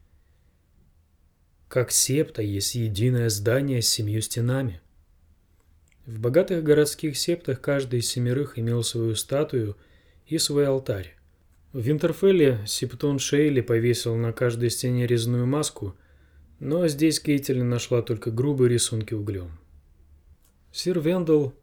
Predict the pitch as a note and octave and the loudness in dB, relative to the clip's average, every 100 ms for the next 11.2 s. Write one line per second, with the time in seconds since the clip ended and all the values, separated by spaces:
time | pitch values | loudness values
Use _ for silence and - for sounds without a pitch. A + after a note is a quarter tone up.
0 | _ - - C#3 C3+ B2+ A2+ - D#3+ E3 | _ -10 -2 2 4 2 0 -2 0 2
1 | D#3 C3 - C3 A#2+ - C3+ B2 B2+ B2 | 0 -2 -2 0 0 -2 0 0 2 2
2 | C#3+ C#3 D3 F3 - A#2 - - _ - | 2 2 0 0 -2 -4 -6 -20 _ -18
3 | - F3+ E3 D3+ C3+ C3 B2+ C#3 C3+ - | -6 -4 -2 0 0 0 2 0 0 -4
4 | - C3+ B2+ C3+ B2+ A#2 C3+ C3+ B2+ B2 | -4 0 2 2 2 0 0 2 2 2
5 | B2 B2+ G#2 - A#2+ G#2 _ _ _ _ | 2 2 0 -4 -8 -18 _ _ _ _
6 | _ _ _ _ - C#3+ C#3+ C3+ C3 A#2+ | _ _ _ _ -6 -4 2 2 2 -2
7 | - _ _ B2+ B2+ B2 C3+ C#3 C3 B2 | -6 _ _ 0 2 4 2 2 2 4
8 | B2+ D3 B2+ - G2+ F2 _ _ _ _ | 2 2 -2 -4 -8 -14 _ _ _ _
9 | _ _ - A2 F3+ G3 D3+ D#3+ C#3+ C3+ | _ _ -8 0 4 4 2 0 0 0
10 | C#3 D3 C3+ C#3 G#2 - F#2 - A2+ A2 | 2 0 2 2 2 0 -10 -8 -6 -4
11 | G#2 E2+ | -6 -8